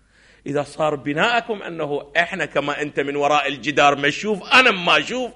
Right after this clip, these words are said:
لعد أنا إمام وأنت مأموم، مال شنو بعد؟ آخر، شنو الفارق بيني وبينك لعد؟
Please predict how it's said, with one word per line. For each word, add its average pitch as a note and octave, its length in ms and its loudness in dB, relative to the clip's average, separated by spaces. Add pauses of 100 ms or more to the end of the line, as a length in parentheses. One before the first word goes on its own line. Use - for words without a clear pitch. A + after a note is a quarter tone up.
(260)
لعد G3 280 4
أنا A#3 400 8
إمام A3+ 280 6
وأنت G#3 260 2
مأموم، A3+ 380 8 (100)
مال G4 180 8
شنو C#4 240 4
بعد؟ G#3 300 4 (840)
آخر، F3+ 360 0
شنو F#4+ 340 4
الفارق C#4 380 6
بيني B3 220 4
وبينك F#3 420 2
لعد؟ A2+ 220 -10